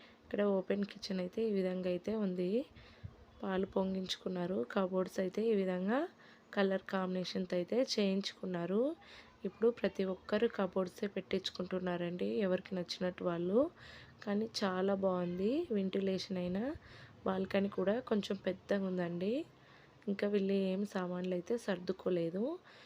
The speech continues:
బెడ్‌రూమ్‌లో అయితే ఈ విధంగా ఒకటి సెల్ఫ్ అయితే పెట్టించుకుంటున్న-, పెట్టించుకున్నారు. కబోర్డ్ అయితే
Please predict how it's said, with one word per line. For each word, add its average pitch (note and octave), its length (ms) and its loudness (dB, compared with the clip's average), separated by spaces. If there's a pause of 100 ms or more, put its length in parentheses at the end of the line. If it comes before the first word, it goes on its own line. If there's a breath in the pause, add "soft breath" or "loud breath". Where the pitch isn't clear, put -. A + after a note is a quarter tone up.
(360 loud breath)
బెడ్‌రూమ్‌లో F#3+ 520 2
అయితే F3+ 340 -2
ఈ B3+ 100 4
విధంగా F#3+ 460 0
ఒకటి A3+ 360 0 (560 loud breath)
సెల్ఫ్ G3 380 4
అయితే F#3 260 0
పెట్టించుకుంటున్న-, F#3+ 1000 -4
పెట్టించుకున్నారు. F#3 920 -2 (160)
కబోర్డ్ F3+ 420 2
అయితే F3+ 280 -2